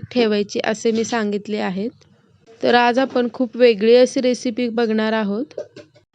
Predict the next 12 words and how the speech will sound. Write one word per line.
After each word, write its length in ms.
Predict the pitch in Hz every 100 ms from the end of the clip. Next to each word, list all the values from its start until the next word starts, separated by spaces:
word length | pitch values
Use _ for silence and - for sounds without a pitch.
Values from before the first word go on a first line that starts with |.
| _ _ -
चाकूचा 540 | 254 226 240 247 277
किंवा 360 | 262 277 254 233
टोकाच्या 580 | 226 240 220 226 233 233
चमच्याचा 480 | 247 208 226 220
भाग 280 | 226 208 208
घ्यायचा 480 | 196 220 214 202 208
आहे 280 | 196 180 208
आणि 280 | - 208 220
अंड्याच्या 500 | 233 226 220 247 277
वर 220 | 254 247 240
असं 340 | 233 - 214 285 - - - -
हळूहळू 500 | 262 262 294 285 262